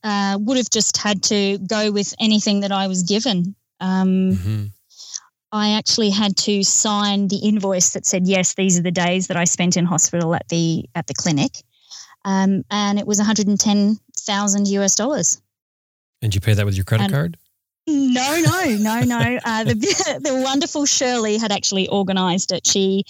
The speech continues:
Speaker 1: she dealt then with the insurance company, so, um, she just sent the bill straight to them. But I had to sign it and say I was there, and I thought, "Hooray for insurance! Hooray for insurance!" <laughs>
Speaker 2: Yeah, I,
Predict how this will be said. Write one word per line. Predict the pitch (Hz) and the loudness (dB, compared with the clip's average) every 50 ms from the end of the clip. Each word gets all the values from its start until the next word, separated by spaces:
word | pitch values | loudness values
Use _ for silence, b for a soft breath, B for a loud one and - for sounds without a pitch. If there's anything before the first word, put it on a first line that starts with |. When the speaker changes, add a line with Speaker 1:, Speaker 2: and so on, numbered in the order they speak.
| B B B B | B B B B
Speaker 1:
she | - - 233 220 208 | -2 0 0 2 0
dealt | 180 160 202 185 170 - - - - | 0 0 -2 -2 -2 -2 -4 -4 0
then | - 196 185 190 190 180 | 2 2 4 4 4 2
with | 190 185 - | 2 0 0
the | - 180 | -2 -2
insurance | 175 185 175 - 180 175 180 185 - | 0 0 2 2 2 2 2 2 2
company, | - 185 175 175 - 175 170 170 170 | 2 0 -2 0 0 0 0 0 0
so, | - - 185 170 170 170 175 175 | 0 -2 -2 0 0 0 0 0
um, | 165 165 170 | 0 0 2
she | 170 - - 190 175 | 2 2 2 2 2
just | 180 180 - | 2 0 0
sent | - 175 - - | 0 0 -2 -2
the | 180 | -2
bill | 170 175 170 | -2 0 0
straight | 190 - - 190 - - | 0 0 0 0 -2 -2
to | - 190 | -2 -2
them. | 185 185 185 190 190 B B B B B B B B - | 0 0 0 0 -2 B B B B B B B B -6
But | 202 196 | -4 -2
I | 196 202 | 0 0
had | 208 202 180 | 0 -2 0
to | - | 0
sign | 185 - 202 190 190 | 0 0 2 2 0
it | 190 185 | 0 0
and | - 196 | -2 -4
say | - 196 190 190 | -4 -2 0 0
I | 185 185 | 0 0
was | 190 190 185 | -2 -2 -4
there, | - 220 208 202 190 | -2 -2 -2 0 0
and | 190 185 | -2 -2
I | 180 190 | -2 -4
thought, | 185 - 202 190 185 | -4 -4 -4 -4 -4
"Hooray | 180 233 247 254 254 262 262 262 262 277 | -4 -4 -2 -2 -2 0 0 0 0 -2
for | 285 - 269 247 240 | -2 -2 -2 -2 0
insurance! | 240 233 262 - - 254 240 247 220 208 208 214 - - - | 0 2 2 2 0 0 0 0 -2 -2 -4 -4 -4 -4 -4
Hooray | 254 247 262 262 262 262 285 320 | -2 -2 -2 -2 -2 -2 -2 -4
for | - 294 240 247 | -4 -4 -4 -2
insurance!" | 247 262 269 247 247 226 240 208 190 196 226 311 285 - - - 262 254 | -2 -2 -2 -2 -2 -2 -2 -2 -4 -2 -2 -2 -2 0 0 0 -2 -2
<laughs> | - - 254 269 - - - 247 - _ _ _ _ _ _ _ _ _ _ _ _ B B B B B B | -2 -2 -4 -6 -4 -4 -6 -6 -6 _ _ _ _ _ _ _ _ _ _ _ _ B B B B B B
Speaker 2:
Yeah, | - 135 127 127 123 | 0 0 2 2 2
I, | 127 131 139 | 0 0 0